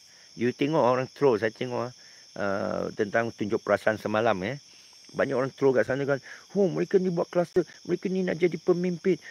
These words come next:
eh, mereka ni tak hormati kesihatan semua front." Tapi itu tunjuk lapan puluh peratus dari masyarakat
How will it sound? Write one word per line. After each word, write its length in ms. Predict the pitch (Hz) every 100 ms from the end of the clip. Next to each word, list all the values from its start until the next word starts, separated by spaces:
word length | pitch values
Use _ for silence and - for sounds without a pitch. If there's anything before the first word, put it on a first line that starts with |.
| -
eh, 160 | 190 202
mereka 400 | 156 180 - 202
ni 240 | 185 190 -
tak 160 | 185
hormati 500 | - 175 185 - 185 -
kesihatan 480 | 180 190 185 - 185
semua 240 | 185 185
front." 340 | - - 190 - - - - - - - - - - - - - - - - - - - - - -
Tapi 320 | 113 208 190
itu 100 | 185 -
tunjuk 480 | 120 85 87 - - - - - - - - _ -
lapan 240 | 98 175 170
puluh 180 | 143
peratus 380 | 131 101 - 107
dari 80 | 87
masyarakat 500 | 80 85 82 85